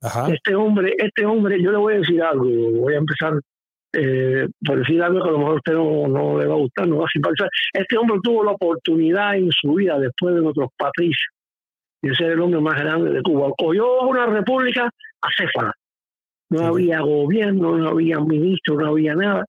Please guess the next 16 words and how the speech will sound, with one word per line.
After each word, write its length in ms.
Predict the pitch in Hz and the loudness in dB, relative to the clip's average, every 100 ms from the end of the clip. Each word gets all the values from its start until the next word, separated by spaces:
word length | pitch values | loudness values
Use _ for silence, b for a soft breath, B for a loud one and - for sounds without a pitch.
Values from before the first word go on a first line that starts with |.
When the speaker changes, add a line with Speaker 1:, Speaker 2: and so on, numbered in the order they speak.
| B B _ _ - | B B _ _ -4
Speaker 2:
Pudo 220 | 180 190 | 0 2
haber 200 | 175 180 | 2 0
decretado 580 | 170 160 165 175 180 165 | 0 0 -2 -2 -2 0
a 60 | 160 - | -2 -2
Cuba 280 | 208 180 165 | 0 0 0
neutral, 640 | 165 147 127 - 196 185 | 0 0 -2 -2 0 0
un 120 | 165 151 | 0 -2
país 220 | - 175 | -2 0
neutral, 500 | 160 147 143 196 190 | 2 0 -2 -2 0
pudo 240 | 175 208 180 | 2 2 2
haber 280 | 185 202 196 | 0 0 0
decretado 800 | 175 165 165 156 139 208 202 180 | 0 0 0 -2 -2 -2 0 0
la 120 | 160 - B - | -2 -4 B -4
absolución 720 | 160 - 156 151 - 202 196 | -2 0 2 2 0 0 0
del 160 | 165 170 | 0 0
ejército. 480 | 180 196 202 262 | 0 -2 -2 -2